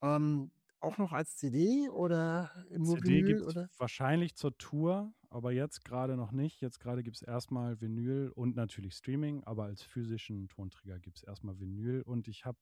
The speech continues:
Speaker 2: äh, ein paar Kassetten ja, äh.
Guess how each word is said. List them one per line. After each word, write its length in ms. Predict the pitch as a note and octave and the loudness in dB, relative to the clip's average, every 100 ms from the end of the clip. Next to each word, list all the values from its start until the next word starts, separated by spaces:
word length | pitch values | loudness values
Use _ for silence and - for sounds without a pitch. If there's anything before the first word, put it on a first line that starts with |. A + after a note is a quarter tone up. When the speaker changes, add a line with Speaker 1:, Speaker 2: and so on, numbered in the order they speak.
| - | -14
Speaker 2:
äh, 60 | A2 G#2+ G#2 | -12 -8 -8
ein 180 | G2+ G2+ | -10 -12
paar 280 | - B2+ | -8 -8
Kassetten 720 | - A#2 - B2 - F#2+ E2+ - _ _ _ - | -8 -12 -8 -8 -4 -4 -6 -10 _ _ _ -12
ja, 320 | F2 F2 F2 F#2 _ | -8 -6 -8 -12 _
äh. 340 | G2+ F#2 F2 | -10 -6 -6